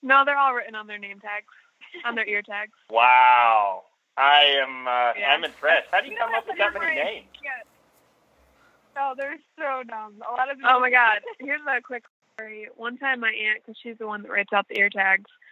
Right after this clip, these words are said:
Speaker 1: she's like, "Evelyn, what should I name the calf?" And I said, "I don't know." And so we now have a cow in the herd called I don't know.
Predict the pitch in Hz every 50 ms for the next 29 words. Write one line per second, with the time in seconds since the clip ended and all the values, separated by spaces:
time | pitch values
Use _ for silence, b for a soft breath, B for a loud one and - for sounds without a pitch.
0 | b b b _ - 262 277 269 262 269 277 311 320 320 294 269 240 226 202 185
1 | - - 285 269 262 247 247 240 233 233 - - 277 277 240 214 214 - _ -
2 | 214 208 220 - 208 202 - - 196 202 196 180 196 196 185 180 180 185 190 b
3 | b b b b b b b b _ - 196 208 208 208 - 220 208 208 208 214
4 | 214 214 226 240 262 269 269 269 - 285 277 254 240 240 233 233 233 233 233 226
5 | 226 226 233 233 240 226 220 214 214 - - 208 202 202 196 196 196 196 190 190
6 | 175 160